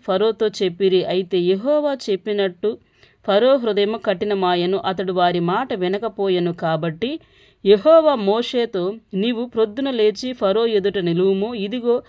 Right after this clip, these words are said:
అతడు ఏటి యొద్దకు పోవును, నీవు అతన్ని చూసి నన్ను సేవించుటకు నా ప్రజలను పోనిమ్ము, నీవు నా ప్రజలను పోనీయని ఎడల చూడుము, నేను నీ మీదికిని, నీ సేవకుల మీదికిని, నీ ప్రజల మీదికిని, నీ ఇండ్లలోనికి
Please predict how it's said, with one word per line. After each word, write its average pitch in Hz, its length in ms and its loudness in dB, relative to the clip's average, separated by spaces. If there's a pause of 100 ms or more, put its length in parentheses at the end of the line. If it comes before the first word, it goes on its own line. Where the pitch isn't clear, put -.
(340)
అతడు 196 240 0
ఏటి 226 440 2
యొద్దకు 214 420 0
పోవును, 180 500 -2
నీవు 240 340 -4
అతన్ని 190 340 0 (120)
చూసి 233 340 -8
నన్ను 208 260 -2
సేవించుటకు 233 800 -4
నా 180 200 -2
ప్రజలను 185 460 -4
పోనిమ్ము, 190 640 -2 (480)
నీవు 269 300 0
నా 226 180 4
ప్రజలను 240 560 -2
పోనీయని 240 560 -2
ఎడల 190 380 0 (120)
చూడుము, 220 420 -2
నేను 226 380 0
నీ 226 220 -2
మీదికిని, 240 640 -4
నీ 214 180 -2
సేవకుల 214 520 0
మీదికిని, 208 600 -2
నీ 202 140 -2
ప్రజల 190 400 -4
మీదికిని, 214 640 -4
నీ 180 120 0
ఇండ్లలోనికి 202 880 -2